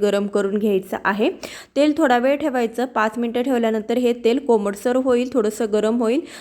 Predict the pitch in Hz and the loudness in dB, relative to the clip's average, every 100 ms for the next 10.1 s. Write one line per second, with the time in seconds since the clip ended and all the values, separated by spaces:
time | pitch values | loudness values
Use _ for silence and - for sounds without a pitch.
0 | - 247 262 320 302 285 285 294 277 247 | 0 0 2 0 2 2 2 0 0 0
1 | 254 285 269 233 226 226 240 269 226 208 | 0 0 0 0 -2 0 -2 -2 0 0
2 | 220 208 214 202 208 220 226 - 208 190 | 0 -2 0 2 2 2 0 0 0 0
3 | 190 220 247 220 208 208 196 220 254 269 | 0 0 0 2 2 2 0 0 2 2
4 | 262 214 - 202 226 381 - - - 262 | 0 0 -2 -2 -2 -4 -8 -20 -2 0
5 | 285 294 277 302 - 226 233 262 269 240 | 2 0 0 0 0 -2 -2 -2 -2 -2
6 | 214 277 277 247 - - 285 285 262 233 | -2 -2 0 0 0 -4 -2 0 0 0
7 | 214 262 - - - 277 277 285 277 294 | -2 -4 -8 -20 -6 0 2 2 0 0
8 | 262 254 262 269 254 226 226 262 233 214 | -2 -2 0 -2 0 -2 0 0 2 2
9 | 196 220 220 269 254 233 226 233 220 254 | 2 0 0 -2 2 0 0 -4 -4 -6